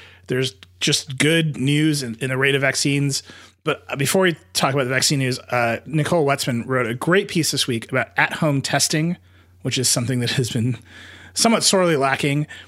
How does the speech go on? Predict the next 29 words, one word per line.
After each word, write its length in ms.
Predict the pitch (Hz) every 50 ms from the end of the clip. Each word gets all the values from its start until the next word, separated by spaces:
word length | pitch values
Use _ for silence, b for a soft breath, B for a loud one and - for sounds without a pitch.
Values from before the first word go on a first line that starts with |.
| B B -
There 120 | 156 160
are 60 | 156
now 140 | 165 165 175
these 240 | 180 185 165 151 147
new, 600 | 135 131 135 139 135 139 139 143 143 143 147 - - - _
uh, 320 | - 123 113 113 104 104 98 -
P 200 | - - 175 165
C 200 | - - 139 113
R 180 | 107 120 143
kits. 520 | 147 - - 190 196 - - - - - - - - - - -
The 200 | 123 113 98 -
P 160 | - - 120
C 120 | - 127
R 40 | 113
is 80 | 117 110
the 80 | 113 107
good 240 | 156 190 190 160
kind 220 | - - 170 165 165
of 80 | 151
testing. 480 | - 170 156 - - 160 151 147 147 147 B B B B B B B -
Uh, 200 | 117 113 113 110
there's 140 | 110 117 -
a 40 | -
company 180 | 135 123 113
called 160 | - 110 101
Lucira. 500 | 107 104 - - - 175 160 151 156 147
There's 160 | 135 120 113 117
another 280 | 104 107 120 127 135
company. 520 | 131 - 143 127 147 139 131 135 135 135